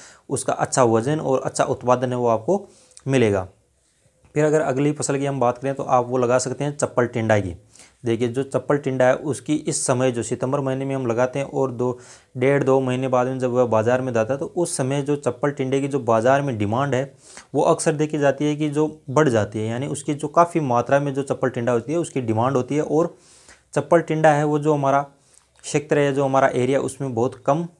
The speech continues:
पैमाने पर किया जाता है, तो इसकी जो रेट है वो आपको बहुत अच्छी खासी मिलती है। उसका अगर बात करें उत्पादन की तो उत्पादन भी अच्छा मिलता है। फिर अगर अगली फसल हम देखें तो अगली जो आप फसल है वो आप ले सकते हैं हरी मिर्च की फसल। देखिए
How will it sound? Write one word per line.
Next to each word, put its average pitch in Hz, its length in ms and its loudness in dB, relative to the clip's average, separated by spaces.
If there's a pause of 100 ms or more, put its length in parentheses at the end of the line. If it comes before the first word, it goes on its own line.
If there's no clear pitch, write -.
(420)
पैमाने 139 300 0
पर 147 140 0
किया 127 240 2
जाता 110 280 0
है, 143 60 -2
तो 165 80 -6
इसकी 156 280 -4
जो 151 140 0
रेट 143 300 4
है 135 100 -2
वो 139 220 2
आपको 131 320 4
बहुत 120 280 -2
अच्छी - 240 -6
खासी 135 280 -2
मिलती 120 340 -2
है। 127 140 -2 (540)
उसका 143 340 2 (720)
अगर 143 240 2
बात 127 220 8
करें 139 120 -2
उत्पादन 135 440 2
की 160 80 2
तो 175 40 0 (100)
उत्पादन 135 420 0
भी 143 80 0
अच्छा 190 340 -2 (140)
मिलता 123 280 0
है। 98 120 -4
फिर 135 200 -4
अगर 147 160 0
अगली 139 280 0
फसल 143 240 -6
हम 135 140 -2
देखें 123 320 -4 (420)
तो - 60 -12
अगली 151 340 0
जो 147 140 0
आप 135 280 2
फसल 127 240 -2
है 117 80 2
वो 123 200 0
आप 123 200 4
ले 127 140 0
सकते - 260 -6
हैं 151 80 -2
हरी 113 220 4
मिर्च 117 220 0
की 113 80 -2
फसल। 101 280 -8
देखिए 92 200 -8